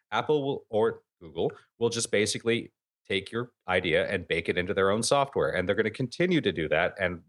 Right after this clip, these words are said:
will continue to do that. Um, the article basically talks about get out of the single feature business for app designers,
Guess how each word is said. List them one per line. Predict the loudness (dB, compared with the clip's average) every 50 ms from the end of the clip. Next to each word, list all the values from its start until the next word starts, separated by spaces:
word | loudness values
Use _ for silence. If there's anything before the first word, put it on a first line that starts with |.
| 0
will | 2 2 2 2
continue | -2 -6 -6 -4 -4 -4 -4 -6
to | -8 -10 -16
do | -14 -12 -8
that. | -2 -2 -2 -2 -4 -12 -20 -20 -20 _ _ _
Um, | 0 2 2 4 4 2 0 -2 -10 _
the | 0 2
article | 2 2 2 2 0 2
basically | 2 2 2 2 0 -2 -2 0
talks | 2 0 0 0 -2 0
about | 2 2 4 4 2 0 -4 _ _ -2
get | -2 0 2
out | 2 2 2
of | 0 -2
the | -4
single | -4 -4 -6 -4 -4 -4 -6
feature | -6 _ -6 -4 -4 -4 -4 -2
business | -2 -4 -4 -4 -8 -8 -10
for | -8 -4 -4 0
app | 0 0 -2 -4
designers, | -10 -4 -2 -2 0 0 0 -2 -2 -2